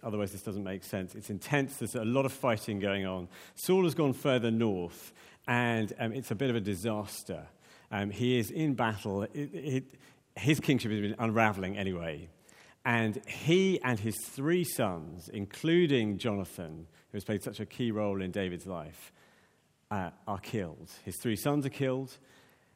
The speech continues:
Saul, when he sees that the, the battle is lost, realizes that he's gonna be taken and, and slaughtered himself.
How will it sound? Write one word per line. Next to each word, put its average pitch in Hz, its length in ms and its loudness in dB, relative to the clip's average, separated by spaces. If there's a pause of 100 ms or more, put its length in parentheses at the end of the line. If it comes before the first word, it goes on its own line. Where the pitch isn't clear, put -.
(800)
Saul, 202 440 4
when 160 160 6
he 135 180 4
sees 165 480 8
that 139 180 -2
the, 120 240 4
the 117 100 -2
battle 120 360 4
is 101 140 0
lost, 98 580 -2
realizes 113 720 4
that 104 180 -6
he's 104 120 0
gonna 101 160 -2
be 92 120 -2
taken 101 420 0
and, 90 280 -6
and 95 140 -6
slaughtered 98 440 -6
himself. 87 640 -4